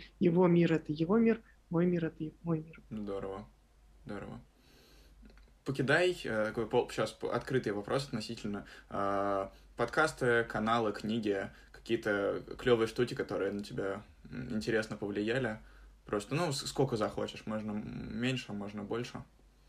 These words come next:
Speaker 1: А, очень крутая книга Энди Паддикомба, мне кажется, мы его уже вспоминали, а, про медитацию. А, я не помню, как она называется, типа на, на десять минут осознания, что-то такое.
Speaker 2: Мгм.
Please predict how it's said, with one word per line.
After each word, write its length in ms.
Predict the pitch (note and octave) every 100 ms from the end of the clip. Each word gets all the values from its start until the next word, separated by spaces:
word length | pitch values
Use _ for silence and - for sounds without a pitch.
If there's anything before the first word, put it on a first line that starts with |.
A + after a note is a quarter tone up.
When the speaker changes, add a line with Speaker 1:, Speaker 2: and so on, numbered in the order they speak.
| - - - - - _ _ _ E3+
Speaker 1:
А, 260 | D#3+ D#3 - -
очень 260 | F#3+ - F3+
крутая 580 | F3+ F3 F#3 F3 G3+ - -
книга 340 | F3+ F3+ E3 -
Энди 560 | F3 E3+ D#3+ E3 D#3+ F#3+
Паддикомба, 840 | - D#3+ D#3+ - E3 D#3 D3 D3 D3+
мне 120 | F3 -
кажется, 280 | D3+ - E3
мы 80 |
его 120 | D#3+ D#3
уже 160 | D#3+
вспоминали, 680 | D#3 - E3 E3 D#3+ D#3 E3 - - _ -
а, 160 | D#3+ D#3
про 180 | E3+
медитацию. 720 | E3 D#3 - G3 A3 - C4+ C#4 - - - - - - _ _ _
А, 340 | E3 D#3+ D#3+ E3
я 80 | F#3 -
не 120 | E3+
помню, 220 | F#3 F3+
как 140 | E3+ E3
она 120 | D#3+
называется, 560 | D#3 - F3 F#3 - F3
типа 260 | - F3+
на, 120 | E3 F3+
на 340 | F3 F3+ E3+
десять 300 | F#3+ G3 -
минут 200 | F#3 F#3
осознания, 680 | E3+ G#3 A#3+ A3+ G3 E3+ F3+
что-то 280 | - - - -
такое. 340 | - E3 E3 - C3
Speaker 2:
Мгм. 360 | A#2 A2 A2+